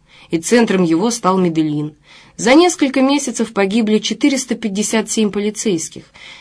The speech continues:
Департамент госбезопасности дас сообщал, что на службе у Эскобара в окрестных селениях состоят две тысячи человек, среди которых много подростков, живущих охотой на полицейских. За убитого офицера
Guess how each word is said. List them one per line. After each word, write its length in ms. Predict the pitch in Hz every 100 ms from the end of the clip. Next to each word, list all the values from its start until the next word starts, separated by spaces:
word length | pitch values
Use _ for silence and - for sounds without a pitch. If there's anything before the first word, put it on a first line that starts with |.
| -
Департамент 640 | 165 175 202 240 247 214
госбезопасности 1080 | 175 208 190 180 180 175 214 220 180 170 -
дас 400 | 156 214 254 - - -
сообщал, 640 | - 214 226 226 214 160
что 240 | 156 - 185
на 120 | 202
службе 460 | - 254 233 214 -
у 120 | 190
Эскобара 640 | 180 175 170 233 269 165
в 80 | 156
окрестных 580 | 175 185 240 233 185 165
селениях 640 | 175 180 220 214 160 - - - -
состоят 580 | 180 180 202 233 247 170
две 200 | 190 247
тысячи 440 | 233 220 208 196
человек, 600 | - 214 220 196 - - - -
среди 340 | - 180 170 196
которых 480 | 190 180 233 226 196
много 260 | 196 175
подростков, 760 | 165 160 160 262 262 - 151 -
живущих 640 | 160 160 165 208 - 165 -
охотой 440 | 156 - 208 190
на 100 | 175
полицейских. 880 | 165 165 165 - 156 - - - _ _ _ _ _ _ _
За 180 | 160 180
убитого 380 | 185 214 190 180
офицера 600 | 170 170 - 226 -